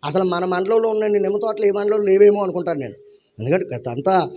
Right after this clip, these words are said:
ఆ రాజపాలెం నుంచి అటు వెళ్తే అన్ని నిమ్మ తోటలేగా. మరి ఇన్ని నిమ్మకాయలు ఉన్న మన ఏరియాలో, ఆ, ఆ అమ్మలు పని చేత పెట్టండి. అల్లెండి.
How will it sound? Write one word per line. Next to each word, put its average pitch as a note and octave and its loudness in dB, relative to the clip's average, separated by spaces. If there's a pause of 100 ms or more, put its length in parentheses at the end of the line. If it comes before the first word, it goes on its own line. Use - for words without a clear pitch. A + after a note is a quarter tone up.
(260)
ఆ C3 -2
రాజపాలెం D3 2
నుంచి G3 0
అటు F#3 4
వెళ్తే F#3+ 6
అన్ని G3+ 4
నిమ్మ A#3 0
తోటలేగా. A3 0 (720)
మరి D#3+ 4
ఇన్ని E3+ 6
నిమ్మకాయలు B3 4
ఉన్న C4+ 2
మన A3+ 0
ఏరియాలో, B3 6 (1040)
ఆ, F3+ -2 (1120)
ఆ C#3+ -2
అమ్మలు F#3 4
పని A3 2
చేత A#3+ 2
పెట్టండి. F3+ 2 (600)
అల్లెండి. D#3+ 2